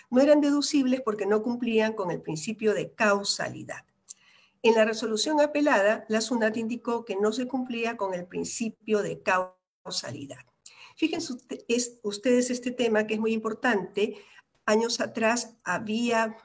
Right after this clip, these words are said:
mucha confusión, en los últimos años ya este tema se ha ido aclarando. Una cosa es la fehaciencia y otra es la causalidad.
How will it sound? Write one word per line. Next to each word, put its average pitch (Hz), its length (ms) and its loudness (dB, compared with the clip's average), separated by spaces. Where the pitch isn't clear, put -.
mucha 220 420 -4
confusión, 247 800 0
en 208 140 0
los 180 220 -6
últimos 214 480 -4
años 208 300 2
ya 202 120 0
este 196 260 -2
tema 202 380 0
se 190 160 -8
ha 180 60 -4
ido 196 200 -4
aclarando. 208 840 -2
Una 311 440 2
cosa 277 680 0
es 233 160 0
la 196 220 -2
fehaciencia 214 1500 -2
y 214 180 -4
otra 214 360 0
es 202 140 -6
la 185 220 -4
causalidad. - 880 -8